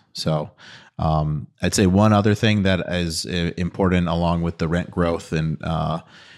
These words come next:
is, is expense growth. You know, typically, um, you wanna see the expenses, the expense growth matching the rent growth. Uh, unless, again, there's another,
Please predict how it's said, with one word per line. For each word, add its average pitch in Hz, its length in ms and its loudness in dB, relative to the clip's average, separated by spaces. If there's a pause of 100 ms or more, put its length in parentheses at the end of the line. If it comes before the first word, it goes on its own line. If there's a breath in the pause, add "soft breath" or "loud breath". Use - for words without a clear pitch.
(160 loud breath)
is, 85 200 2
is 82 200 0
expense 95 420 0
growth. 98 560 2
You 90 140 0
know, 87 100 2
typically, 117 880 0 (400 loud breath)
um, 82 580 0 (480 soft breath)
you 95 180 4
wanna 92 300 4
see 98 320 2
the 82 260 0
expenses, 98 920 0
the 80 240 0
expense 92 440 -2
growth 92 540 0 (160)
matching 85 580 0
the 78 100 -2
rent 76 280 -6
growth. 104 360 -2 (520 loud breath)
Uh, 82 480 0
unless, 92 360 2
again, 87 300 2
there's 82 220 2
another, 85 640 0